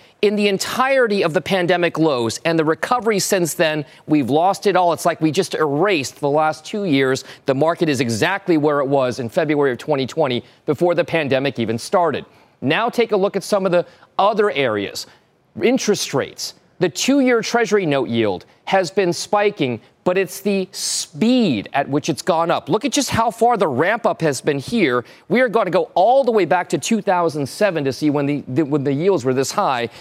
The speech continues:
but it is that speed. It only happened in a few weeks here.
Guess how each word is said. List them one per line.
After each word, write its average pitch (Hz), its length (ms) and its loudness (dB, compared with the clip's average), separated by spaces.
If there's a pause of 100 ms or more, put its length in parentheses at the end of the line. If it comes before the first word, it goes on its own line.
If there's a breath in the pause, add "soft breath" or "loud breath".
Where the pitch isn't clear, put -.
(180 loud breath)
but 175 100 0
it 170 80 0
is 226 180 2
that 202 180 0
speed. 233 640 0
It 139 120 2
only 208 180 0
happened 180 420 -2
in 156 100 0
a 139 60 -2
few 196 300 -2
weeks 185 400 0
here. 120 300 0